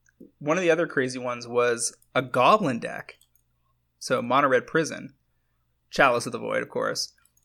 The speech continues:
Sp-, Simeon Spirit Guide to get to it quicker, Magus, Magus of the Moon, Legion War Boss, Goblin Rabble Master, and Eidolon of the Great Revel.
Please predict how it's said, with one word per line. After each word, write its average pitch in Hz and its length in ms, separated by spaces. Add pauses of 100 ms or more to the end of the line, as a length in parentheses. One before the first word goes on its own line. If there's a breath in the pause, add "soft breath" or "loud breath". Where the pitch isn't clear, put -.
(240)
Sp-, - 300
Simeon 127 340
Spirit 123 360
Guide 120 220
to 123 60
get 120 180
to - 100
it 113 60
quicker, 123 400 (600 soft breath)
Magus, 180 440
Magus 165 380
of 151 100
the 135 80
Moon, 123 480
Legion 143 440
War 127 180
Boss, 113 340
Goblin 131 320
Rabble 123 280
Master, 123 420
and 113 80
Eidolon 123 400
of 117 60
the 117 60
Great 117 260
Revel. 117 480